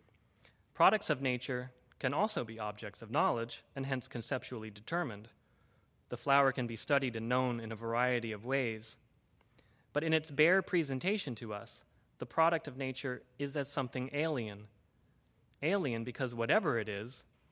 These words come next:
it appears before us of its own accord. In this way, nature has shifted,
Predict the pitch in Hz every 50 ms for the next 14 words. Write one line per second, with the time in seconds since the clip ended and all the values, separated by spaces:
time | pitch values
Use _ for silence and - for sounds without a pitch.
0 | _ _ _ _ _ - 139 131 135 - - 170 160 147 - - 127 - - -
1 | 170 160 131 113 107 107 - - - - _ _ - 127 123 135 - - 127 120
2 | 113 110 - - 170 156 131 113 110 104 110 - _ _ _ _ _ _ _ _
3 | _ _ _ _ _ _ _ _ _ _ _ _ _ _ _ _ _ _ _ _
4 | _ _ _ _ _ _ _ _ _ _ _ - - - - _ _ - - 151
5 | 180 233 233 - - 151 139 131 135 135 156 185 196 - 175 147 143 127 - -
6 | - 196 185 - - 147 131 120 120